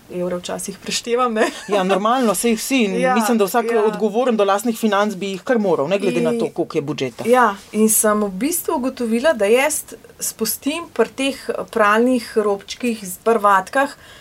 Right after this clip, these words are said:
Speaker 1: dvajset do trideset evrov pri dveh majhnih otrocih na mesec, jih vržem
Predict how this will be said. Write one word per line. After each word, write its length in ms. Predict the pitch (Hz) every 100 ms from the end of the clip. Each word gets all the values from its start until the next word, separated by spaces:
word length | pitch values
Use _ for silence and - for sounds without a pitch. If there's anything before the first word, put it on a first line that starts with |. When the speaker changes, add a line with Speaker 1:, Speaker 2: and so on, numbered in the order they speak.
| - -
Speaker 1:
dvajset 240 | - 269 247
do 80 | 262
trideset 420 | 285 285 247 240
evrov 220 | 269 262
pri 140 | 247 220
dveh 200 | 254 262 - - -
majhnih 480 | - 226 240 247 254
otrocih 640 | 240 233 208 208 277 254
na 140 | 220 202
mesec, 440 | 208 220 240 233
jih 220 | - 226 220
vržem 420 | 254 240 240